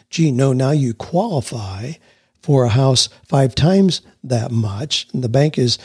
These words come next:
you know, begging you to take out a loan because you qualify. No, that can put you into a, a feeling of poverty if you step into that. Be careful about what you define as the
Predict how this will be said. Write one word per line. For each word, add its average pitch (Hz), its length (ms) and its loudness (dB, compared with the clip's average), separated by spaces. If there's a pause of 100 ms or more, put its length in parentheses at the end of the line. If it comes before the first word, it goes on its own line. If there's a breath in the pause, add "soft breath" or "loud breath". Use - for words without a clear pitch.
(220 loud breath)
you 143 120 0
know, 120 60 2
begging 135 360 2
you 123 140 2
to 117 100 0
take 143 280 0
out 127 160 2
a 117 40 0
loan 135 360 2
because 123 340 0
you 117 140 -2
qualify. 131 920 -4 (300 loud breath)
No, 156 240 2
that 180 180 -4
can 247 140 0
put - 320 0
you 131 120 2
into 117 200 -2
a, 107 100 -4 (380 loud breath)
a 113 60 -8
feeling 131 340 2
of 117 100 -2
poverty 147 640 2 (380 soft breath)
if 139 160 -4
you 147 60 2
step 151 280 0
into 170 200 2
that. 151 320 -4
Be 156 120 2
careful 190 360 -2
about 147 200 -2
what 143 260 0
you 139 60 -2
define 131 500 0
as 117 200 0
the 113 140 -4